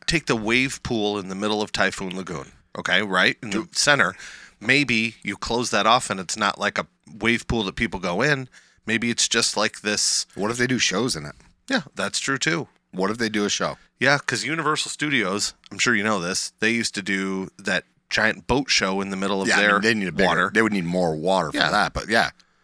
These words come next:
Speaker 2: L-, regardless,
Speaker 1: Mm-hmm.
Speaker 2: the point remains, and I know this has been one heck of an opening. We're all over the place, and that's
Speaker 1: Whatever.
Speaker 2: okay.
Speaker 1: No, it's,
Speaker 2: Um,
Speaker 1: it is what it is.
Speaker 2: Hollywood Studios and fixing two rides th-,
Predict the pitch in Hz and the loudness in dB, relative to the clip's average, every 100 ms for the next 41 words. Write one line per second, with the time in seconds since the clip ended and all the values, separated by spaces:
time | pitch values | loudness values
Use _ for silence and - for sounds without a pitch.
0 | _ _ - 160 151 147 - - - - | _ _ -20 -18 -14 -14 -14 -18 -20 -6
1 | 139 165 135 95 78 - - 92 95 92 | -2 2 2 2 -2 -10 -8 -8 -10 -10
2 | 104 110 - - 117 101 - 143 147 - | -12 -14 -20 -12 -10 -10 -4 -4 -4 -4
3 | 131 92 78 69 71 - - _ _ _ | -4 -4 -6 -10 -10 -12 -14 _ _ _
4 | - 90 87 90 92 87 98 92 82 76 | -14 -8 -4 -2 -2 -4 -4 -4 -6 -10
5 | 76 _ 92 95 87 90 - 80 82 78 | -12 _ -8 -6 -4 -6 -8 -10 -10 -8
6 | 76 76 80 - 87 82 76 71 80 82 | -10 -8 -4 -2 0 -2 -6 -10 -6 -4
7 | 92 151 87 98 78 - - 117 92 107 | 0 0 0 -2 -4 -8 -4 0 2 2
8 | 113 104 82 - 117 92 87 85 78 90 | 4 4 2 -10 -8 -8 -8 -12 -12 -6
9 | - 127 147 156 - 131 120 110 104 - | 0 0 0 -2 -2 -2 0 0 0 -4
10 | - 95 85 82 - 117 - 107 - - | -4 -4 -4 -6 -10 -8 -6 -6 -8 -6
11 | 139 117 92 76 80 - _ - | -2 2 2 0 -4 -6 _ -20